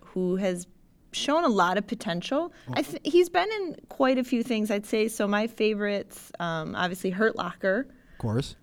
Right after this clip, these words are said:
Speaker 1: was fantastic. Um, Arrival.
Speaker 2: Arrival.
Speaker 1: Oh, I
Speaker 2: Um,
Speaker 1: loved Arrival. Can we talk about that one show?
Speaker 2: Oh, uh, we
Speaker 1: We
Speaker 2: can
Speaker 1: should just
Speaker 2: talk
Speaker 1: talk
Speaker 2: about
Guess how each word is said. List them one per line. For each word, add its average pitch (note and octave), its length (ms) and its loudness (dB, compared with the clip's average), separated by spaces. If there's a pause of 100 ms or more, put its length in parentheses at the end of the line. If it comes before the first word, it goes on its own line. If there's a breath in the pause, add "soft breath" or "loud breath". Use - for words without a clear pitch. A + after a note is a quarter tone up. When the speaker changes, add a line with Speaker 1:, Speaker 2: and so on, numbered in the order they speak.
Speaker 1:
was F3+ 220 0
fantastic. G3 840 0
Um, D#3 460 -2
Arrival. E3 800 2 (220)
Speaker 2:
Arrival. F2+ 540 0 (240)
Speaker 1:
Oh, G#2 60 0
I F2 160 2
Speaker 2:
Um, E2 140 0
Speaker 1:
loved E2 260 -6
Arrival. E3+ 500 -16 (400)
Can A#3+ 120 -2
we C4 100 4
talk A#3 280 -2
about A3+ 220 -4
that G#3+ 180 -6
one A3 180 -4
show? - 400 -6
Speaker 2:
Oh, F#2+ 400 -2
uh, G#2 60 4
we A2+ 100 6
Speaker 1:
We B2 120 8
Speaker 2:
can A2 100 6
Speaker 1:
should - 80 4
just - 40 4
Speaker 2:
talk - 140 6
Speaker 1:
talk - 120 4
Speaker 2:
about G3 180 6